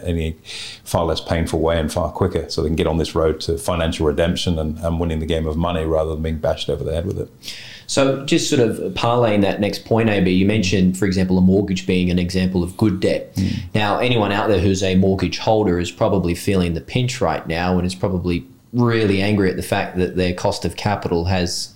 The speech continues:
Speaker 2: probably almost doubled, I would say, on their interest rate if you're using a variable,
Speaker 1: Mm.
Speaker 2: a variable home loan. I guess what, what kind of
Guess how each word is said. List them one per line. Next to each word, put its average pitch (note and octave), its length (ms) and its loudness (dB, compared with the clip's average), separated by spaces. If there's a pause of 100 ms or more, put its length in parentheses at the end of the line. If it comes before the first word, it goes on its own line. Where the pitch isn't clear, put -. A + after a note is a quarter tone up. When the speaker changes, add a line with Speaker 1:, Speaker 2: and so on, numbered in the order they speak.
Speaker 2:
probably E2 260 0
almost F2 380 -2
doubled, F2+ 320 2
I E2 80 0
would F2+ 180 -2
say, F2+ 200 0
on E2+ 100 -2
their E2+ 140 0
interest G#2 340 -2
rate F2 180 0
if - 140 -8
you're F#2 80 4
using F2 200 0
a E2+ 60 -4
variable, E2+ 560 -2
Speaker 1:
Mm. F#2+ 180 4
Speaker 2:
a F#2 60 2
variable F2+ 320 0
home G2+ 240 -2
loan. F#2 320 -2 (800)
I A2 80 0
guess G#2+ 240 2
what, B2 240 4
what A#2 120 2
kind A2 280 2
of G2 320 0